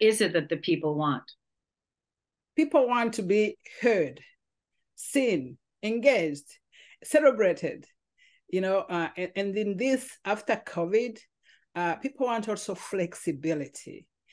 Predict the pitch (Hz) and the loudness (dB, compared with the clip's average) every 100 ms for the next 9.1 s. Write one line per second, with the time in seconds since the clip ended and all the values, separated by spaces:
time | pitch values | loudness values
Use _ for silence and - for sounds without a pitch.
0 | - _ - 160 - 233 220 233 220 - | -20 _ -8 -6 -6 -8 -4 0 0 -2
1 | 190 214 208 - - _ 214 - 233 240 | -2 2 2 -2 -16 _ -12 -6 -4 -2
2 | 226 185 185 180 175 170 - 165 - - | -2 0 2 2 2 0 -4 -8 -6 -4
3 | 185 185 - - 139 - 165 _ _ _ | -2 -2 -6 -12 -14 -14 -20 _ _ _
4 | - - 196 190 185 185 185 - 160 165 | -6 -2 0 2 2 2 0 -6 -6 0
5 | 196 190 180 180 208 175 180 175 175 180 | 2 4 2 -2 -8 -2 0 2 0 -2
6 | 147 135 135 175 180 226 233 226 202 175 | -4 -8 -10 -8 4 6 6 2 2 4
7 | 190 233 - 170 - 143 - _ _ - | 4 2 -2 -10 -10 -12 -12 _ _ -20
8 | _ - 233 226 226 208 - 233 156 - | _ -2 0 2 2 0 4 4 4 0